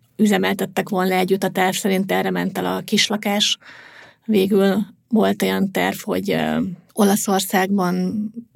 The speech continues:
fognak együtt élni egy már kinézett házban, tehát ott például meg volt a háznak a, a fotója, meg az ingatlanos hirdetés, amit látott a, az áldozat, és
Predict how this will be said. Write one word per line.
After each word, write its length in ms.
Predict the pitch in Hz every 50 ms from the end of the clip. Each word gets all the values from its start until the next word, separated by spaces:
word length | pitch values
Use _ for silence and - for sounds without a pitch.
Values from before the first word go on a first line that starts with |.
| - 277
fognak 460 | - - - 185 185 190 190 180 -
együtt 380 | 190 190 185 196 190 190 - -
élni 280 | 190 185 190 185 190
egy 320 | 185 185 190 196 - - 214 202
már 160 | 196 185 185
kinézett 460 | - 208 190 185 190 180 185 185 -
házban, 340 | - 190 185 202 - 185 190
tehát 180 | 190 185 185
ott 120 | 190 190 -
például 440 | - 185 180 190 185 185 190 190 180
meg 300 | 190 180 185 185 190 202
volt 240 | 180 180 196 196
a 40 | 185
háznak 440 | 180 190 - 175 202 - 190 202 -
a, 240 | - 180 185 190 -
a 60 | 196
fotója, 480 | 190 - - 190 190 - 185 180 170 160
meg 140 | 175 180 180
az 120 | 180 180
ingatlanos 560 | 190 180 170 160 156 - 180 180 185 190 -
hirdetés, 500 | - 196 185 196 196 190 196 190 196 -
amit 260 | 196 185 185 185 185 -
látott 480 | 185 175 175 185 - 196 175 - -
a, 260 | 185 180 180 185 202 190 - - - - - - - - _
az 140 | - 202 196
áldozat, 520 | 185 175 180 202 202 196 202 190 190 190 190
és 280 | 196 - - - 220